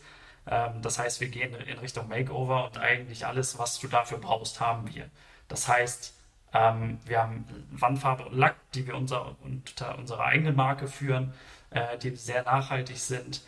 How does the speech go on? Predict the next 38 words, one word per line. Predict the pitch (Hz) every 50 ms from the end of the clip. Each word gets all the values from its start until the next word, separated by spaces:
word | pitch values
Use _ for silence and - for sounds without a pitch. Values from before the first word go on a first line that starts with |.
| - - - - - _
Ähm, | - 117 113 113 113 113 113 113 113 110 -
dann | - - - 123 123
ikea | 127 131 - - - 123 120 120
Deckplatten | - 156 147 - - 143 143 139 131 127
sind | 123 123 -
wir | 120
neu | 120 120 120 123 123
im | 117 117 117
Game. | 117 120 120 120 117 123 123 - - - - - - -
Das | - - -
funktioniert | - 117 117 - 131 123 123 -
auch | 139 131 131
sehr, | - 131 127
sehr | 127 120 117
gut. | 120 123 131 127 -
Und | - 123 113 -
dann | 117 107 -
haben | 113 113
wir | 113 113
natürlich | 113 113 - 123 117 - -
noch | 123 117 -
Handelsware, | 139 123 117 117 110 113 - - 127 113 113 117 113 - 113 - - - - - - - - -
ähm, | 110 107 110 113 110 110
wobei | 110 - 113 110 110 113
wir | 117 110
da | 107 107 107
auch | 110 - - - - - -
ganz | 127 - 104 - - -
klare | - - 113 110 - -
Bestseller | 101 113 113 - - - 139 117 113 110 110 -
haben, | 113 110 110 110 107 104 104 - - - - - - - -
die | - 110 113 113 -
in | 117 120
Richtung, | 120 135 131 - - 120 117 113 113 113 110 107
ähm, | - - - 107 104 110 107 107 107 107 - - -
ja, | - - 110 107 104
Interior | - 127 131 - - 123 120 120 120 120 120
gehen | 113 117 120 113 110 110 110 - -